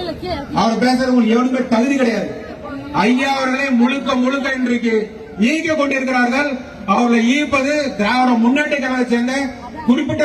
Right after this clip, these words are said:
சில நபர்கள் ஸ்டாலின் அவருடைய தூண்டுதலின் பேரில் தேர்தலுக்கு முன்பாக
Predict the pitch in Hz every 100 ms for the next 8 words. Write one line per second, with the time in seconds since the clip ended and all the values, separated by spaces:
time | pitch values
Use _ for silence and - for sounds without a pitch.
0 | 254 262 247 254 262 254 277 - 247 262
1 | 302 277 262 254 202 254 254 240 226 220
2 | 220 247 262 - - - - 226 285 294
3 | 285 262 240 240 247 254